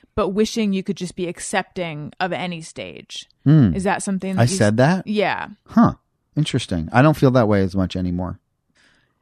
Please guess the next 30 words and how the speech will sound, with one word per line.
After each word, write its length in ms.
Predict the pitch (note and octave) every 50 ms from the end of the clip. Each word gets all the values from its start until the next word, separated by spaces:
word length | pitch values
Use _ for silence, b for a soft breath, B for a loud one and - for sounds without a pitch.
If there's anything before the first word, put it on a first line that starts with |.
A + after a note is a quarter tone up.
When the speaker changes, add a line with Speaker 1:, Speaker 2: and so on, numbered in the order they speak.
| _ _ _ _ _
Speaker 1:
Is 160 | B3+ A#3 G3+
it 140 | A#3+ - -
California 600 | - A3+ A3 G3+ G3 - - G#3+ G3+ G3 G3 F#3
living? 420 | F#3 F3+ F3+ G3+ A3 A#3 B3 A#3 - _
Is 120 | G#3+ G3
it 120 | G#3 G3+ -
the 80 | G3
tennis? 500 | G3 - G#3 G3 G3 G#3 A3+ A#3 - - -
Is 140 | - F#3 F#3+
it 140 | F#3+ F#3+
the, 120 | - E3+ - _ _ _
the 120 | - F#3
baby? 480 | D#3+ F3 F3 F3+ F3+ G3 G#3 G#3 G3 - _ _ _ _ -
Speaker 2:
I 80 | D3
mean, 220 | D#3+ F3+ F3+ F3 D3
th-, 180 | - D#3+ D#3
it's 100 | C#3+ -
been 180 | - - F3 E3+
a 60 | D3+
crazy 500 | - - - - - C3 B2+ A#2+ A#2 A#2+
couple 300 | G#2+ - A2 G2+ A2 G2+
of 60 | G2
years. 400 | F#2+ F#2 F2+ D#2+ C#2 - - - - _ _ _ _ _ _
It's 140 | - B2+ A2+
been 180 | A2+ B2+ B2 A#2+
a 60 | A2
very, 520 | G2 F#2+ F#2+ B2 A#2+ A#2+ A#2+ B2 B2 B2
very, 720 | A2 G2 G#2+ A2 G#2+ G#2+ G#2+ G#2 G#2 - - G#2+ G2 F#2+ - -
um, 440 | G#2+ G#2 G2 F#2+ F#2+ F#2+ F#2 F2+ F2+ - _ - - - -
eventful 840 | C3 A#2 G2+ F#2 B2 A#2 A2+ - - - - G#2 F2+ - - -